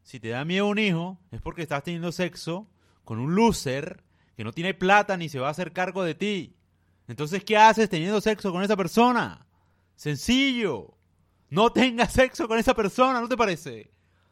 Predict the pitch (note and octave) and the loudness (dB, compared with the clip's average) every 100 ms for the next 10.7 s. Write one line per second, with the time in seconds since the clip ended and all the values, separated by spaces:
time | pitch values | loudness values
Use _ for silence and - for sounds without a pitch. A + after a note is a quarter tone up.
0 | _ _ _ - A3 B3 - F#3 G2 - | _ _ _ 2 4 4 2 -6 -6 -14
1 | _ _ _ _ _ - D3 G3+ A#3+ A#3 | _ _ _ _ _ -10 0 2 2 2
2 | G3 F#3+ G#3 G3+ A3 G#3+ G3 F3 E3 G3+ | 2 4 2 2 0 0 0 0 0 -2
3 | G3 G3+ G3 E3+ G3+ D3+ G2 _ _ _ | -2 -4 -4 -2 -2 -4 -18 _ _ _
4 | _ _ _ _ _ - C3+ D3 C3+ C#3 | _ _ _ _ _ -12 -4 -2 -2 -4
5 | G#2+ G2 D#2 _ - D#3+ F#3+ G3+ G3 A#3+ | -6 -14 -16 _ -12 -8 -6 -4 -2 -2
6 | A#3+ B3 A3+ G#3 C4 C4 F3+ C3+ A#2+ G2+ | -2 -2 0 2 -2 -4 -10 -10 -12 -14
7 | F2+ - _ _ _ _ _ _ _ - | -16 -20 _ _ _ _ _ _ _ -8
8 | F#3+ A3 - B3+ A#3+ F3+ - B3 A#3+ G3+ | -6 -4 -2 -4 -2 -4 -2 -4 -4 -6
9 | E2+ - _ _ _ _ _ _ _ _ | -14 -16 _ _ _ _ _ _ _ _
10 | - F3 G3+ - C3 - | -4 -2 -2 -4 -12 -14